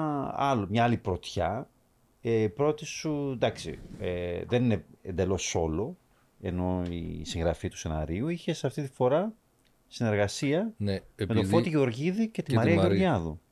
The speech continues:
Speaker 2: Επειδή ήτανε τέσσερα τα επεισόδια της πρώτης, έκανα τη μαλακία να δεχτώ. Ποτέ ξανά.
Speaker 1: Έβαλες νερό στο κρασί
Speaker 2: <laughs>
Speaker 1: της
Speaker 2: Έβαλα
Speaker 1: πρώτης
Speaker 2: νερό στο
Speaker 1: αγώνας,
Speaker 2: κρασί,
Speaker 1: ναι.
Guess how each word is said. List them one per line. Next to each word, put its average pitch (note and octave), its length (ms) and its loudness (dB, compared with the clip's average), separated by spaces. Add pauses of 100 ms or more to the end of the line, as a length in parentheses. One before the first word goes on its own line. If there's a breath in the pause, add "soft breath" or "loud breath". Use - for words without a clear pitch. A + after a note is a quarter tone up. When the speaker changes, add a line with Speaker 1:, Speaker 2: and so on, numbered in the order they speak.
(800)
Speaker 2:
Επειδή F#2 460 -4
ήτανε A2 320 2
τέσσερα A2+ 440 0
τα G2 80 0
επεισόδια F2+ 440 0
της E2 120 -4
πρώτης, E2 360 -8
έκανα A2 300 0
τη G2+ 60 0
μαλακία F#2 460 0
να A2+ 100 2
δεχτώ. F2+ 540 -4 (2000)
Ποτέ F2+ 240 -6
ξανά. F2 460 -8 (720 loud breath)
Speaker 1:
Έβαλες F2 680 -4
νερό F#2+ 320 0
στο - 120 -6
κρασί - 340 -2
Speaker 2:
<laughs> D#2 60 -6
Speaker 1:
της G2 100 -6
Speaker 2:
Έβαλα G2 220 2
Speaker 1:
πρώτης F#2 200 2
Speaker 2:
νερό F2 120 2
στο E2+ 80 0
Speaker 1:
αγώνας, F2 300 0
Speaker 2:
κρασί, F#2+ 120 -2
Speaker 1:
ναι. G#2 220 0